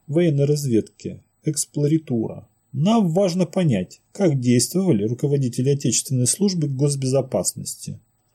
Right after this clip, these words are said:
Опасаясь, что формальные следственные действия,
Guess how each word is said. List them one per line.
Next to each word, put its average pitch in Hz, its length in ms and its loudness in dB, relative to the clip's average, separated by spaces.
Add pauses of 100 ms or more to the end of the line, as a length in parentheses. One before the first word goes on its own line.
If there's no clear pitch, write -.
Опасаясь, 214 640 2
что - 240 -2
формальные 196 560 2
следственные 139 640 2
действия, 104 640 -2